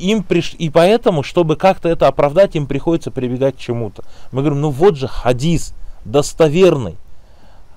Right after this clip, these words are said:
Что делать? Они говорят, да, достоверный, но, м, ну не мутаватир же. Вот выход, не мутаватир, ахад.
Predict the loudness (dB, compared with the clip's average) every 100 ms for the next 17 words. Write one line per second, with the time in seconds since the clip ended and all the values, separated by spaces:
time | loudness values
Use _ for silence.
0 | -20 -20 -20 -20 -20 -20 -20 -16 -6 2
1 | 4 4 2 2 -2 -10 -10 -10 -10 -10
2 | -10 -8 -8 -6 -6 -4 0 2 2 -2
3 | -4 -4 -2 -2 -4 -4 -4 -4 -4 -2
4 | 0 0 -2 -6 -14 -16 -18 -16 -8 -4
5 | -2 -2 -2 -2 -2 -4 -10 -12 -10 -10
6 | -14 -20 -20 -20 -20 -20 -20 -20 -20 -20
7 | -20 -6 0 4 4 4 4 2 2 -4
8 | -6 -14 -18 -20 -20 -20 -20 -20 -14 -4
9 | 2 6 6 2 -6 -2 0 0 -2 -4
10 | 0 2 4 6 6 6 2 -4 0 0
11 | 4 4 4